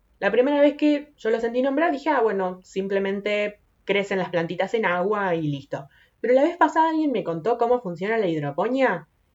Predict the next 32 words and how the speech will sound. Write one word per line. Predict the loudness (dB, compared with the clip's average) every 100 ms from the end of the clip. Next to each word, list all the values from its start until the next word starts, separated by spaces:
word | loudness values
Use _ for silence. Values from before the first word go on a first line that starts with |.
| -8
y | -4
me | -2
espanté. | -2 2 2 4 0 -2 -2 -12 _ _ _ 0
Básicamente | 2 2 0 0 2 6 6
es |
como | 4 0
un | 2
sistema | -2 -2 -2 0
de | -2
cañitos | -2 -4 -2 2 2
con | 2 0
un | 0
tanque | -2 -2 4 4 4
de | 2
donde | -2 -2 -4
pasa | -4 -6 -2 0
agua, | 2 4 4 2 -6 _ _ _
y | 2
en | 4
ese | 4 2
agua | 0 2 2 2 2 -2 -8 _ _ _
le | 4 6
ponen, | 8 6 6 2
porque | 0 2
a |
ver, | 2 2
la | 0 -2 -2
plantita | -2 -4 -4 -2 -2 -2
cuando | -6 -6
está | -6 -4
en | 0
tierra, | 6 6 6 2 0 -6